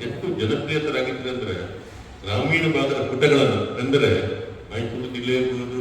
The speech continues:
ತುಮಕೂರು ಜಿಲ್ಲೆ ಇರ್ಬೋದು, ಹಾಸನ ಜಿಲ್ಲೆ ಇರ್ಬೋದು, ಆ ಜಿಲ್ಲೆಗಳ ಆಸಕ್ತಿಗಳನ್ನ ಚೆನ್ನಾಗಿ ಮತ್ತು ಪ್ರತಿಯೊಂದು ಕಾಪಿನ ಅಚ್ಚುಕಟ್ಟಾಗಿ ಅದು ಎಡಿಟ್ ಮಾಡಿ ಒಳ್ಳೆ ಶೀರ್ಷಿಕೆ ಕೊಟ್ಟು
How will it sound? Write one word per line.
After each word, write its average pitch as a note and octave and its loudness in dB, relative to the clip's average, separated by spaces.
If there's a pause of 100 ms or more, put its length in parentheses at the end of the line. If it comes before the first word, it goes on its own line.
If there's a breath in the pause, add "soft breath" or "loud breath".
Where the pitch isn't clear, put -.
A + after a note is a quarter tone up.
(120)
ತುಮಕೂರು B2 -8
ಜಿಲ್ಲೆ B2 -4
ಇರ್ಬೋದು, B2 -6 (720)
ಹಾಸನ C#3 0 (120)
ಜಿಲ್ಲೆ B2+ 0
ಇರ್ಬೋದು, A2+ -2 (240)
ಆ - 2 (240)
ಜಿಲ್ಲೆಗಳ C#3 4 (180)
ಆಸಕ್ತಿಗಳನ್ನ B2+ -2 (220)
ಚೆನ್ನಾಗಿ A2+ -4 (120)
ಮತ್ತು G#2+ -4 (120)
ಪ್ರತಿಯೊಂದು D3+ 0
ಕಾಪಿನ B2+ 0 (800)
ಅಚ್ಚುಕಟ್ಟಾಗಿ E3 2 (400)
ಅದು - -12
ಎಡಿಟ್ - -6
ಮಾಡಿ G#2+ 0 (420)
ಒಳ್ಳೆ C3 -2 (120)
ಶೀರ್ಷಿಕೆ D3+ 0
ಕೊಟ್ಟು G2 -4